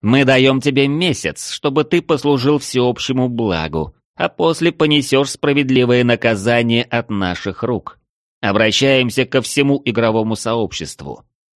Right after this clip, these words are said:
Нам будет очень неприятно узнать, если по чьей-то глупости виновный не доживёт до оглашения приговора.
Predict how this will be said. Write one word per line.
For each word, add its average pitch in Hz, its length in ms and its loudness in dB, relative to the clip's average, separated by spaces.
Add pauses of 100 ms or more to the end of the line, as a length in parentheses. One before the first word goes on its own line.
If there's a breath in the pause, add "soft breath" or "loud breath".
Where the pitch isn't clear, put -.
(160)
Нам 127 320 2
будет 139 380 2
очень 127 460 4
неприятно 123 760 2
узнать, 95 540 -4
если 98 460 -2
по 113 220 0
чьей-то 107 520 0
глупости 92 920 -4
виновный 127 680 2
не 131 140 2
доживёт 135 640 2
до 104 140 2
оглашения 127 760 0
приговора. 98 960 -4